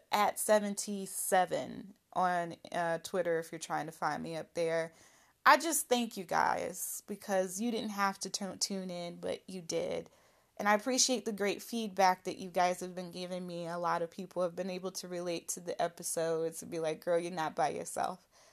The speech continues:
I appreciate that sense of community. It's needed, especially where I'm at. Remember, sip slow and slip, and sip loud, slip.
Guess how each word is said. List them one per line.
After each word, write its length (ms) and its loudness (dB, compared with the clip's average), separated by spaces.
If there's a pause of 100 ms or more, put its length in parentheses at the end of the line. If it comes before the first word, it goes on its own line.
(120)
I 160 10
appreciate 680 0
that 220 2
sense 320 -8
of 100 -16
community. 640 -8
It's 180 -10
needed, 520 -6
especially 500 -4
where 200 -4
I'm 200 -6
at. 300 -6 (600)
Remember, 800 4 (460)
sip 320 2
slow 580 4 (340)
and 160 -6
slip, 380 -2 (240)
and 160 -4
sip 400 4
loud, 680 10
slip. 600 4